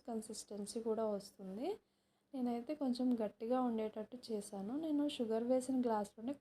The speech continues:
కొంచెం వాటర్ వేసి, కొంచెం కలర్ వేసి మళ్ళీ ఇందులో వేశాను. కొంచెం కలర్ ఉంటే బాగుంటుందని ఆరెంజ్ కలర్ అయితే వేశాను. మీకు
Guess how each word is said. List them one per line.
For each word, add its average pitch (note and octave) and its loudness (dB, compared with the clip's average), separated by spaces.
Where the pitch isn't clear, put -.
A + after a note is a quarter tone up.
కొంచెం C#4 0
వాటర్ G#3 -2
వేసి, G3+ -2
కొంచెం B3 0
కలర్ G#3 0
వేసి G#3+ -6
మళ్ళీ A3 0
ఇందులో G#3+ -2
వేశాను. G3+ -2
కొంచెం B3 2
కలర్ G#3+ 0
ఉంటే G#3+ -4
బాగుంటుందని G3+ -4
ఆరెంజ్ A#3 2
కలర్ A#3 4
అయితే G3+ -2
వేశాను. F#3 0
మీకు B3+ -4